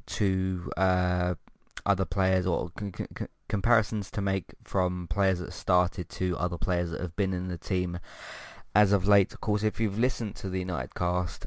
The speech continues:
at any point in the last couple of months or so, you'll probably know the comparison that I'm gonna make, but, uh, I've got some, I've got some other ones to do as well.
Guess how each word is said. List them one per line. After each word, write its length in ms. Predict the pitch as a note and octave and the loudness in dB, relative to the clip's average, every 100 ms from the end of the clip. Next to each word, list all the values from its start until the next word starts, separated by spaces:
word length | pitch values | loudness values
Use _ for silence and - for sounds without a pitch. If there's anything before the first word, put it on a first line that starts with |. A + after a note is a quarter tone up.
| - | -2
at 160 | F#2 - | -2 0
any 200 | G2+ G2 | -2 2
point 360 | - G2 F#2+ | 4 4 2
in 120 | - F2+ | -2 -4
the 100 | F2+ | 0
last 580 | F2+ F2+ F2 - - - - - _ _ - - | 2 2 0 -6 -10 -14 -16 -20 _ _ -20 -4
couple 340 | - A2+ - B2 | 2 4 4 0
of 80 | G#2+ | 2
months 360 | A2+ A#2 - | 0 0 -2
or 100 | A#2 | -4
so, 240 | - A#2+ A#2+ | 0 2 4
you'll 180 | A2+ | 2
probably 480 | G#2 - A2+ G2+ G2+ | 6 6 6 2 2
know 200 | G2 F#2+ | 2 2
the 100 | F#2 | 2
comparison 560 | - F#2 F#2+ F#2 - F2+ | -2 -2 2 2 0 -2
that 80 | E2 | -2
I'm 80 | |
gonna 180 | F#2 F2+ | -2 -2
make, 400 | E2+ E2+ E2 - | -2 -2 -4 -4
but, 240 | E2 E2+ - | -4 -4 0
uh, 140 | E2+ | 0
I've 120 | F2+ | 2
got 140 | - - | 0 0
some, 220 | D3+ C#3+ | -2 -2
I've 140 | B2 | 0
got 140 | D#3+ - | -2 -2
some 180 | C3+ | -2
other 160 | A2+ G#2+ | 0 0
ones 280 | G#2+ G#2 - | 0 -4 -6
to 120 | - | -4
do 160 | F#2+ G2 | 0 0
as 180 | F#2+ - | 0 0
well. 300 | F#2 F2 | 2 0